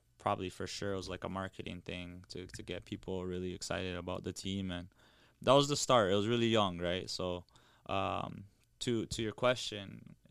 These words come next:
uh, can it be better? Um, of course, it has, it has so much room to grow and, and,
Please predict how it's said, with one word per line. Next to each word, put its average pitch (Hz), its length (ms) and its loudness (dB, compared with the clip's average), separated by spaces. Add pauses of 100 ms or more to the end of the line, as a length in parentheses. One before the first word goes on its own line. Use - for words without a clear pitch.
(100)
uh, 73 260 -6 (220)
can 107 180 -4
it 92 160 -6
be 95 240 2
better? 98 440 4 (240)
Um, 90 540 0 (200)
of - 140 -8
course, - 420 2 (180)
it 101 220 -2
has, 95 440 2
it 95 80 -2
has 95 200 2
so - 260 2
much 101 460 2 (460)
room 104 300 4
to - 100 -2
grow 98 500 8
and, 90 280 2
and, 87 360 -2